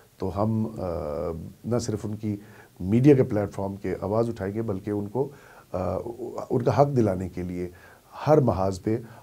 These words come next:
और हर फोरम पे जहाँ पे उन्हें रिलीफ मिल सकता है, हम आपको अपनी सर्विसेज फराहम करेंगे।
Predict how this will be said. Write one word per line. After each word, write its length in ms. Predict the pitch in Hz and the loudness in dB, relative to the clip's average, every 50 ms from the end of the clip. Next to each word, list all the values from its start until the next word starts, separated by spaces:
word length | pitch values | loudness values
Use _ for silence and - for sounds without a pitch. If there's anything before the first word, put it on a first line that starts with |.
| - 113 | -2 0
और 100 | 113 107 | 0 4
हर 180 | - 139 156 | 6 6 6
फोरम 340 | 143 - - 98 98 95 95 | 6 4 0 0 0 0 0
पे 200 | 98 101 107 107 - - - 107 | -2 -2 -2 -2 -6 -10 -6 -2
जहाँ 220 | 107 98 101 101 | -2 0 0 -2
पे 440 | 98 98 95 92 92 87 87 87 85 | -2 0 0 0 0 0 0 0 0
उन्हें 240 | - 101 101 101 95 | 0 -2 -2 -2 -2
रिलीफ 300 | 95 123 175 156 - 110 | 0 0 0 0 0 -2
मिल 100 | 95 85 | -6 -6
सकता 320 | - 85 76 - - 87 | -6 -8 -10 -6 -6 -6
है, 140 | 85 - - - - - - - - - | -6 -6 -8 -14 -20 -20 -20 -18 -10 -6
हम 140 | 90 90 | -4 -2
आपको 240 | 98 90 87 - 90 | 0 -2 -2 -4 -6
अपनी 140 | - 92 85 | -6 -6 -8
सर्विसेज 400 | 82 82 80 82 80 - 85 80 | -6 -6 -6 -6 -6 -8 -8 -10
फराहम 280 | 78 - 82 87 85 80 | -10 -10 -10 -8 -8 -8
करेंगे। 360 | - 80 76 80 78 - | -10 -10 -10 -12 -14 -14